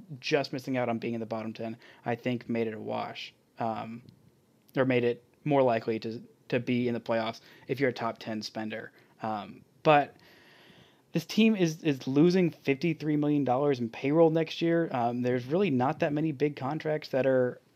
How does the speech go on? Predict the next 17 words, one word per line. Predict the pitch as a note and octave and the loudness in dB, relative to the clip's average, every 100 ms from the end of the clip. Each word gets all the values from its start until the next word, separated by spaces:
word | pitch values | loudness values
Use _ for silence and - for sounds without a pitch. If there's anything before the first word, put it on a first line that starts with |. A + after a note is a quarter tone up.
| _ _ _ | _ _ _
on | A#2 C3+ | -2 0
there. | F3+ G#3+ A#3 A3+ - | 0 0 -2 -6 -2
There's, | - D#3+ E3 - - _ _ _ _ - | 4 6 4 -4 -18 _ _ _ _ -8
I | C3 | -6
think | D3+ F3 | -4 -2
the | D#3 | 0
highest | C#3+ D3+ D3+ | 4 4 2
paid | - C#3+ C3+ | 2 0 0
player | - C3+ C#3+ C#3+ C#3+ _ _ _ _ _ _ _ _ - | 0 2 4 2 -2 _ _ _ _ _ _ _ _ -6
for | - | 2
next | C3 C#3 - | 6 4 4
year | C#3+ C#3+ | 2 4
is | B2+ | 2
scheduled | - B2+ B2+ B2+ | 0 0 0 -2
to | |
be, | B2 B2+ B2+ B2 - - _ _ | 0 2 2 0 -6 -20 _ _
um, | A2+ A2+ A2 A2 A2 | -2 0 -2 -4 -10